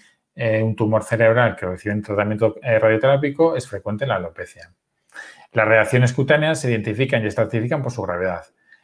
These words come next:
en un continuo, eh, que va desde el eritema y desca-, descamación seca hasta la descamación húmeda y la posible ulceración.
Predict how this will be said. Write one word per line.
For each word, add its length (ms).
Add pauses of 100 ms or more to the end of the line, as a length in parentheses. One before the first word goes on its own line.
(160)
en 120
un 100
continuo, 640
eh, 440
que 100
va 120
desde 280
el 100
eritema 520
y 40
desca-, 320
descamación 580
seca 340
hasta 280
la 60
descamación 560
húmeda 420
y 100
la 160
posible 420
ulceración. 540